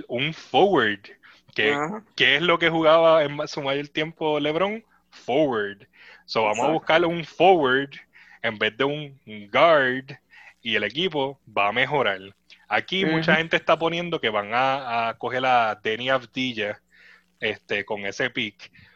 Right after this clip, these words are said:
Speaker 1: Lo dudo, y eso lo dudo por algo que vamos a discutir más adelante en el, en el programa.
Speaker 2: Ah, pero es Gal.
Speaker 1: No, Deni
Speaker 2: Lo van a
Speaker 1: Avdija
Speaker 2: coger,
Speaker 1: es
Speaker 2: es
Speaker 1: forward.
Speaker 2: Gal, es Gal, mide
Speaker 1: <laughs>
Speaker 2: seis, muchachos, lo de Gal, lo van a coger. Si está, lo cogen.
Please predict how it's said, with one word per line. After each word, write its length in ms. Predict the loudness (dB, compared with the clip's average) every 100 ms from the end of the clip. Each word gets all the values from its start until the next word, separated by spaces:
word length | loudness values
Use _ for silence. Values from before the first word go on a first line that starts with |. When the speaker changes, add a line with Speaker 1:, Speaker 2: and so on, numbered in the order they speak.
| _ _
Speaker 1:
Lo 280 | -6 -4 -2
dudo, 560 | -2 -2 0 0 -2 -4 _ _
y 180 | -10 -6
eso 320 | -4 -4 -4
lo 140 | -4 -4
dudo 300 | -2 -4 -4
por 180 | -6 -6 -6
algo 240 | -4 -4
que 100 | -4
vamos 300 | -4 -2 -2
a 60 | -4
discutir 400 | -4 -8 -8 -8
más 180 | -6 -2
adelante 580 | -2 -2 -4 -6 -6 -8
en 120 | -8
el, 640 | -6 -6 -8 -12 -14 -16
en 80 | -12
el 120 | -12
programa. 520 | -6 -4 0 0 -4 -10 -20 -20 -20 _
Speaker 2:
Ah, 140 | -2 2
pero 180 | 4 4
es 140 | 2
Gal. 240 | 0 0 -2 _ _ _ _ _ _ _ _ _ -8
Speaker 1:
No, 380 | 0 2 2 0 _
Deni 200 | 0 2
Speaker 2:
Lo 80 | 0
van 100 | 2
a 100 | 2
Speaker 1:
Avdija 100 | 4
Speaker 2:
coger, 240 | 6 6 2
Speaker 1:
es 60 | 2
Speaker 2:
es 60 |
Speaker 1:
forward. 320 | 2 2 0 -4
Speaker 2:
Gal, 80 | -12
es 100 | -6
Gal, 220 | -4 -4
mide 240 | -2 0
Speaker 1:
<laughs> 280 | 2 4 2
Speaker 2:
seis, 200 | 0 -4
muchachos, 580 | -8 -6 -4 -2 -2 -4
lo 120 | -4
de 80 | -6
Gal, 340 | -2 0 0 -4
lo 180 | -10 -8
van 160 | -8 -8
a 20 |
coger. 320 | -6 -4 -2 -2 -4 -6 -6 -4 -4 -6 -8
Si 140 | 4 4
está, 440 | 6 4 4 4
lo 140 | 0 -2
cogen. 480 | 2 0 0 -8